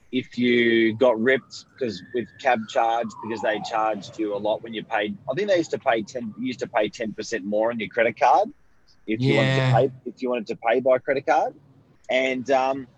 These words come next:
Speaker 1: it was just all that sort of stuff. And it's really interesting now that, um, you know, there's someone like, um, Uber who comes out, allows
Speaker 2: Yep.
Speaker 1: reviewing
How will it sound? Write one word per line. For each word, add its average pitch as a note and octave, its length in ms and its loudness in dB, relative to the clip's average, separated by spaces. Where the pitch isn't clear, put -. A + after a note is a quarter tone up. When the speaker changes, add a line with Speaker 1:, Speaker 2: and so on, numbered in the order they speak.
Speaker 1:
it E3+ 120 0
was E3+ 120 -2
just A3 220 -2
all G#3+ 140 2
that E3+ 180 4
sort G#3 140 -4
of G#3+ 100 -4
stuff. D3 380 0
And D3+ 260 -6
it's D#3 220 -8
really F3 340 -2
interesting D3+ 500 -8
now D3 600 -4
that, B2+ 360 6
um, A#2+ 640 -2
you B2+ 80 -10
know, A#2+ 120 0
there's C3+ 220 2
someone D#3 260 2
like, B2+ 220 2
um, A#2 380 0
Uber C#3 400 2
who B2 140 -2
comes A#2 340 -6
out, A2+ 300 0
allows C3 560 0
Speaker 2:
Yep. B2 300 -2
Speaker 1:
reviewing B2+ 580 -6